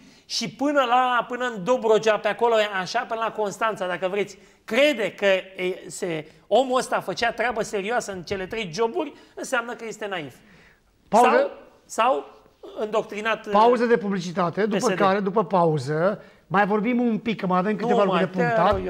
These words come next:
Speaker 1: eu azi.
Speaker 2: Câteva, trei minute, vreau să mai vorbesc eu despre
Speaker 1: Ah.
Speaker 2: doamna aceasta care să fie prim-ministru, că dacă o propunea să fie directoare la Regia de Apă Constanța, nu o băgam în seamă. Dar prim-ministru al României să ne arunce o flegmă de genul ăsta, măi, Liviu Dragnea,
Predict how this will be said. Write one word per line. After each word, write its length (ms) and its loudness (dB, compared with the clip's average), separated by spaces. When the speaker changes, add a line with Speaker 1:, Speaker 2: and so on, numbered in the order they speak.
Speaker 1:
eu 60 -4
azi. 100 -6
Speaker 2:
Câteva, 340 2
trei 180 4
minute, 280 0
vreau 140 2
să 80 -4
mai 120 2
vorbesc 340 0
eu 80 -2
despre 400 -2
Speaker 1:
Ah. 60 -4
Speaker 2:
doamna 260 4
aceasta 380 2
care 160 -2
să 140 -4
fie 240 0
prim-ministru, 640 4
că 120 -4
dacă 220 4
o 40 2
propunea 340 2
să 100 -2
fie 140 -2
directoare 480 2
la 260 4
Regia 380 4
de 100 4
Apă 220 4
Constanța, 520 0
nu 80 4
o 40 8
băgam 240 4
în 80 2
seamă. 300 2
Dar 340 4
prim-ministru 680 4
al 100 6
României 580 2
să 140 -6
ne 80 4
arunce 260 4
o 60 4
flegmă 680 4
de 160 4
genul 320 2
ăsta, 200 2
măi, 280 2
Liviu 320 0
Dragnea, 560 2